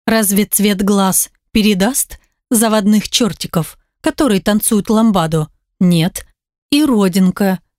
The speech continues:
как у тебя, у виска. Мой палец прикоснулся к упомянутому месту. Я буду целовать её перед сном. "Глеб".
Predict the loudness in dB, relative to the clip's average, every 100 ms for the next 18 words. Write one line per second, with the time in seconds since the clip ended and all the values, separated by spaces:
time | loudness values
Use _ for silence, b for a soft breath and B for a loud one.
0 | _ -6 -4 -2 -2 0 0 0 -2 _
1 | _ _ 0 2 0 0 0 -2 -4 _
2 | _ _ _ -2 2 2 0 0 0 -2
3 | -6 _ _ -2 -2 0 -2 0 2 2
4 | 0 -2 -4 _ _ _ -14 -4 -2 0
5 | 2 2 2 0 2 2 4 2 0 -2
6 | -2 -4 _ _ 0 0 2 0 0 0
7 | 0 0 0 0 -2 -2 -6 -2 0 2
8 | 0 0 -2 0 -2 -2 0 -2 -4 _
9 | _ _ _ _ _ _ -2 0 2 0
10 | -2